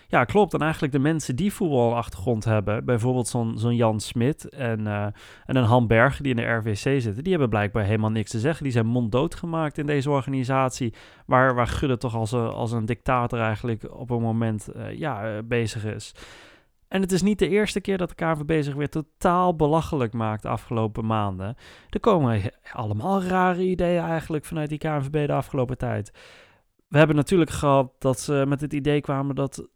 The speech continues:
dat we geen scores bij moeten houden bij jeugdvoetbal. Want dan gaan spelers zich meer focussen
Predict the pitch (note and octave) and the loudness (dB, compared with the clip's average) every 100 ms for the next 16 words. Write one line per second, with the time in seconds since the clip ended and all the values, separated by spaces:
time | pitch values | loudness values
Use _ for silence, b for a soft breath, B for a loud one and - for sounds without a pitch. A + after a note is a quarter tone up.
0 | _ - C#3 C#3 D#3 C#3+ - G3+ F3+ C#3 | _ -6 -4 0 0 0 2 2 2 -2
1 | D3 C#3+ D3 C#3+ C3 C#3 C3+ C3+ C3+ D#3 | 0 0 -2 -2 0 0 2 2 2 2
2 | F3 - C3+ A2 G2 G2+ A2+ A#2 B2+ B2+ | 2 0 -4 0 2 2 0 0 -2 -2
3 | C#3 C3 - D#3 D3 C#3+ - C3+ D3 D3 | -2 -2 0 2 2 -2 -4 -6 -4 -4
4 | - D3+ D3+ D3+ - D#3+ | -2 0 0 -4 -6 -6